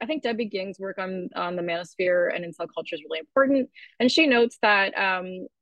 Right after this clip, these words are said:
you know, what happens in the manosphere is that there's online spaces that enable self-described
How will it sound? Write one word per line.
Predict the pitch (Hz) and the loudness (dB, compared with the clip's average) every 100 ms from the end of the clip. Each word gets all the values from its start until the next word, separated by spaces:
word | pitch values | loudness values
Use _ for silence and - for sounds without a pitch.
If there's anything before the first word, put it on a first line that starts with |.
| - | -8
you | 214 | 0
know, | 202 180 180 | 2 4 2
what | 185 226 | 0 -2
happens | 233 233 254 240 | 0 -2 -4 -4
in | |
the | 214 | -4
manosphere | 202 - 196 | -4 -2 -4
is | 185 | -4
that | 180 | -6
there's | 185 202 | -4 -2
online | 214 220 | 0 0
spaces | 214 202 190 - 190 | -2 -2 -2 -2 -2
that | 180 | -2
enable | - 196 175 185 | 0 0 0 -4
self-described | - 190 - 196 - 170 | -2 -4 -4 -8 -4 -6